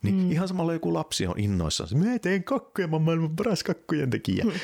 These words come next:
Speaker 1: Ja siis semmonen, mut siis se on just sitä semmoista, että mä
Speaker 2: Mm.
Speaker 1: sa-, sä saat olla, oo, hienoa, mahtavaa.
Speaker 2: Mm.
Speaker 1: Ehkä susta tulee niinku vanhempana kakkutaituri tai joku kitaransoittaja tai mikä tahansa.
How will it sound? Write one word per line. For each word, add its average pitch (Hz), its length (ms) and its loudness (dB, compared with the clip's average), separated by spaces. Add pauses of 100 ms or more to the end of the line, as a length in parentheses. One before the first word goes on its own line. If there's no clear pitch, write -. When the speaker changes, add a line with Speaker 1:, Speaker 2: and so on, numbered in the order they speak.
(200)
Speaker 1:
Ja 185 80 0
siis 220 180 -2
semmonen, 170 300 -2
mut 160 120 0
siis - 180 -2
se 180 100 0
on 170 220 0
just 87 160 -2
sitä 85 220 -2
semmoista, 90 340 -2
että 92 120 0
mä 151 80 2
Speaker 2:
Mm. - 40 -2
Speaker 1:
sa-, - 220 -2
sä - 100 -4
saat 160 220 0
olla, 87 280 0 (120)
oo, 123 480 -2 (340)
hienoa, 90 440 2
mahtavaa. 82 760 -2 (220)
Speaker 2:
Mm. 208 200 2
Speaker 1:
Ehkä 127 220 0
susta 120 260 -2
tulee 117 260 0
niinku 85 220 -2
vanhempana 85 520 -2 (400)
kakkutaituri - 1080 -4
tai 82 220 -4
joku 80 300 -4
kitaransoittaja 80 760 -4
tai 85 180 -4
mikä 90 240 -2
tahansa. 90 440 -4